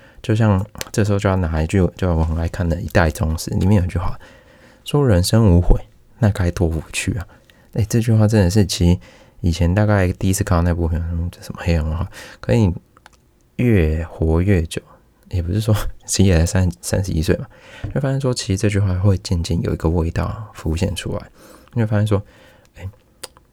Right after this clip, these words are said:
某种程度上好像要遭-，真的要遭遇一些事情，你会发现人生才有办法去丰富那个色彩。有时候就是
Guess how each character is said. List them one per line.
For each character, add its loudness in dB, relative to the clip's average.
某 0
种 4
程 -2
度 0
上 0
好 -8
像 0
要 -2
遭-， -8
真 2
的 2
要 -2
遭 -2
遇 2
一 0
些 -2
事 -4
情， -10
你 -6
会 0
发 -4
现 -2
人 -2
生 0
才 -2
有 0
办 -2
法 -10
去 0
丰 -2
富 0
那 2
个 2
色 2
彩。 -12
有 -6
时 -4
候 -2
就 -2
是 0